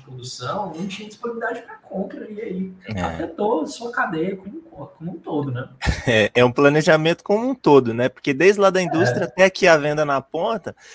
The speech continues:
Speaker 2: porque se o seu planejamento na venda da ponta não foi o certo, não foi o correto ali, certo, né, planejado,
Speaker 1: Aham.
Speaker 2: quando chegar, depois que passar a sazona-, a sazonalidade, você não conseguiu vender tudo que você imaginou que iria vender, e aí, o que que você vai fazer depois, né?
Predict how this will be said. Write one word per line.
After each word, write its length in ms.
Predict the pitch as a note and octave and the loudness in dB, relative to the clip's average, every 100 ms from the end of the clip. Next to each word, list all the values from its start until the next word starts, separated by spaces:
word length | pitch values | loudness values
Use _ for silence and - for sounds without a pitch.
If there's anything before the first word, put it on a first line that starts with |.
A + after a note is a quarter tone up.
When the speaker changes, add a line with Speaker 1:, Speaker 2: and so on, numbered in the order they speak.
| _ | _
Speaker 2:
porque 280 | D3+ E3+ E3+ | -4 0 0
se 180 | - G3+ | 2 2
o 80 | |
seu 220 | A#3+ G3+ F#3 | 2 -2 0
planejamento 580 | F3+ F3 E3 D#3 D#3+ | 0 0 0 0 -2
na 100 | D#3 D3 | -2 -2
venda 180 | D3+ | 0
da 100 | D#3 | -2
ponta 320 | - C#3+ C#3 C#3+ | -2 -8 -6 -6
não 180 | D#3+ | -6
foi 300 | G3 F#3+ E3 | -4 -2 -2
o 60 | C#3 | -2
certo, 600 | - - D3 G3 F#3+ - | -6 -4 0 0 -2 -8
não 140 | C3+ | -10
foi 280 | C3 C#3 C3+ | -8 -4 -2
o 100 | B2 | -2
correto 580 | - C3 A#2+ B2 A#2+ - | -4 -4 -2 -4 -8 -10
ali, 220 | A#2+ A#2 - _ - - | -10 -12 -14 _ -20 -20
certo, 480 | - - B2+ B2+ A#2 | -14 -2 0 0 -4
né, 160 | A#2 A2 | -8 -6
planejado, 800 | A#2+ A2+ G#2+ B2 F3+ G3 A2+ - - - | -8 -8 -6 -2 -2 -2 -8 -14 -18 -6
Speaker 1:
Aham. 260 | C3+ A#2 | -4 0
Speaker 2:
quando 260 | D3+ F#3 G3 | 2 2 2
chegar, 440 | - G3 F3 D#3+ | 2 0 4 4
depois 360 | D3+ D#3 F3 F#3+ | 4 0 -2 -4
que 80 | - | -2
passar 340 | F#3 F3 E3+ | 0 0 0
a 40 | E3 | -2
sazona-, 420 | F3 E3 E3 C#3+ | -4 -6 -6 -4
a 80 | D3 | -6
sazonalidade, 680 | - D#3 D3+ D3+ D3 C#3 C3+ | -6 -6 -4 -4 -2 -2 -2
você 180 | C#3+ D#3 | -6 -6
não 100 | D#3 | -8
conseguiu 360 | F3+ F3+ - E3 | -6 -8 -6 -6
vender 240 | D#3 D3+ | -6 -8
tudo 220 | D3 F3+ | -8 -12
que 100 | - | -6
você 540 | F#3+ E3+ - C#3+ B2+ A#2+ | -4 -4 -4 -2 -2 -4
imaginou 580 | D3+ D3+ D3+ C#3 C3+ F#3 | -6 -2 -2 -4 -8 -8
que 120 | F3 | -8
iria 160 | D#3 C#3 | -6 -6
vender, 320 | C#3 C#3+ E3 | -8 -8 -6
e 80 | F3+ | -6
aí, 140 | C#3+ | -6
o 40 | |
que 100 | - | -10
que 60 | C#3 | -10
você 60 | D3 | -8
vai 80 | C#3+ | -6
fazer 460 | C#3+ B2 A#2 G#2+ _ - | -8 -8 -8 -10 _ -10
depois, 500 | A#2+ - G#2 G2 - | -10 -6 -8 -8 -10
né? 240 | A#2+ B2 | -10 -10